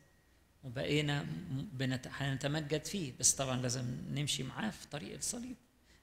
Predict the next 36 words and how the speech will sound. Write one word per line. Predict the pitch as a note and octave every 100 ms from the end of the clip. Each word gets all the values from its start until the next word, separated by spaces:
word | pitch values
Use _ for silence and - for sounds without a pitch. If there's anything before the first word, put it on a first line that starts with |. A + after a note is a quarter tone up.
| -
لازم | B2 C#3 D3
نمشي | C#3+ -
معاه | C#3+ B2+ D3 - - -
في |
الطريق | - C3 - -
الضيق. | D3 G#3+ B3 F#3 - - -
إن |
كنا | A#2+ G#3+ G3+ D#3
نتألم | - - D#3 D3+ D3
معه | E3 G3 F#3+
لكي | C#3 - D3+
نتمجد | D3+ D3+ D#3 D#3 C#3 C#3+ D#3
إيه؟ | D3 C#3+ - - - - - - D3+
معه. | D#3 F3 D#3+ D3+ - - _ - _ _
في | - F3
مجد | E3+ D3+ -
أعظم | D3 C#3+ C3+
من | C3 C3
اللي | B2+
إحنا | B2+ C3
فيه | - C3
ده، | A#2+ - _ _ _ _ _ -
في |
مجد | D3+ D3 C#3
أعظم | C#3+ C3+ C#3
من | C3+
إحنا | - C#3
بنتناول | C#3 - C#3+ C3+ C3+
جسد | B2 - C3+
المسيح | C3+ A#2+ - - -
ودمه، | C3+ C#3+ C#3 C3 - _ _ _ _ _ _ _ _ _ _ _ _ _ _ _ C#3+
وإن | D3
إحنا | C#3+ C#3+
ساكن | D#3 C#3 C3+
فينا | - E3 C#3
روحه. | C#3 -